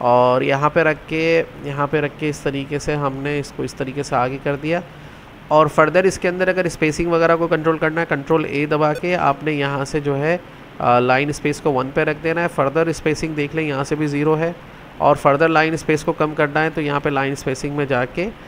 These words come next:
वन से जाके माइनस पॉइंट फ़ाइव कर दें, बहुत ज़्यादा close हो गया, तो ठीक है, अनडू वन पर ही रखें इसको, और ये इस तरह से कुछ नज़र आना चाहिए, ठीक है। उसके बाद यहाँ पे control A करके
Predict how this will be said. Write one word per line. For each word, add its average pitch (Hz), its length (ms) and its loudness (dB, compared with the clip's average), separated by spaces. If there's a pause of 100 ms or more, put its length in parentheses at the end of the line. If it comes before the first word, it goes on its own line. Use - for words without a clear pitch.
(260)
वन 139 260 2
से 165 140 0
जाके 156 300 2
माइनस 143 520 -4 (240)
पॉइंट 143 220 0
फ़ाइव 147 340 2
कर 156 100 2
दें, 160 180 -2
बहुत 143 160 2
ज़्यादा 143 260 4
close 147 320 0
हो 123 60 2
गया, 120 100 -2
तो 156 140 -4
ठीक 185 220 -4
है, 185 60 6
अनडू 170 200 4
वन 165 180 4
पर 175 160 2
ही 175 60 2
रखें 165 240 0
इसको, 185 280 -6 (420)
और 143 120 2
ये 156 100 0
इस 160 200 -6
तरह 151 180 2
से 147 120 -2
कुछ - 280 -4
नज़र 135 220 2
आना 117 200 0
चाहिए, 110 340 -6 (100)
ठीक 147 200 -6
है। 151 80 -4
उसके 160 200 -6
बाद 160 220 4
यहाँ 147 240 2
पे 160 120 0
control 147 400 0
A 139 160 0
करके 160 380 -4